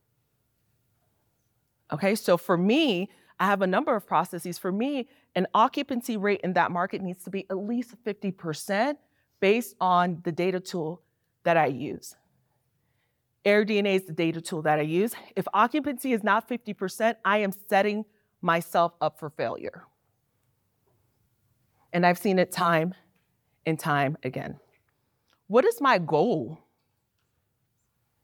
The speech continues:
What is my goal? Is my goal for this acquisition in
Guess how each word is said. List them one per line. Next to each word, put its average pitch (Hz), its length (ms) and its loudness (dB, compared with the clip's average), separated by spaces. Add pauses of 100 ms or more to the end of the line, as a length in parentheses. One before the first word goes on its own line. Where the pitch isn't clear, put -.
(880)
What 214 180 4
is 277 120 0
my 240 160 4
goal? 165 500 0 (540)
Is 277 180 4
my 277 200 6
goal 214 340 4
for 202 300 0
this 180 400 -2 (440)
acquisition 190 1200 0 (1600)
in 202 120 0